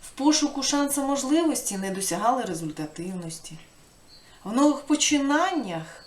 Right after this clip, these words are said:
не мали розвитку. В стосунках також були негативні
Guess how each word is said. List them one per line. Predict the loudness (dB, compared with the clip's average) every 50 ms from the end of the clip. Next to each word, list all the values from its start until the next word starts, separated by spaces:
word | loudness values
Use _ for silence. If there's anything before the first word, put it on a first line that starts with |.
| -20 -14 -10
не | -8 0
мали | 4 4 4 4 4 0
розвитку. | -2 -4 -6 -6 -8 -8 -10 -12 -14 -16 -20 -20 -20 -20 -20 -20 -20 -20 -20 -20 -20 -20 -20 -20 -18 -8
В | -6
стосунках | -4 -2 0 0 2 2 4 4 4 4 4 0 -4 -6 -6 -6 -8 -8 -12 -18 -20 -20 _ _ -20 -20 -14
також | -12 -12 -12 -12 -10 -6 -2 0 0 0 -2 -4
були | -6 -8 -6 -6 -6
негативні | -6 -6 -6 -6 -6 -8 -8 -8 -8 -6 -6 -6 -6 -6 -8 -8